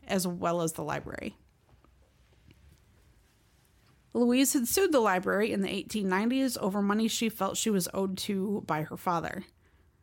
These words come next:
The case was lost. She even went as far as going through the appeal process, only to lose the court case again and walk away empty-handed. This, of course, caused upset, and Louise never got over it. They say Louise is the one haunting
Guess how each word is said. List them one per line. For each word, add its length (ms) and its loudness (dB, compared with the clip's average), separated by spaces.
The 100 -2
case 320 0
was 160 -4
lost. 560 0
She 300 2
even 220 4
went 120 2
as 80 0
far 240 2
as 120 2
going 260 2
through 200 -4
the 140 0
appeal 280 -2
process, 500 2
only 240 4
to 100 2
lose 220 4
the 80 -4
court 260 -4
case 240 -2
again 440 0
and 340 0
walk 260 0
away 220 2
empty-handed. 720 -6
This, 220 2
of 120 -4
course, 360 2
caused 420 0
upset, 720 0
and 120 2
Louise 440 2
never 420 2
got 180 2
over 300 2
it. 320 -6
They 140 2
say 260 4
Louise 380 4
is 100 -2
the 120 0
one 220 4
haunting 760 2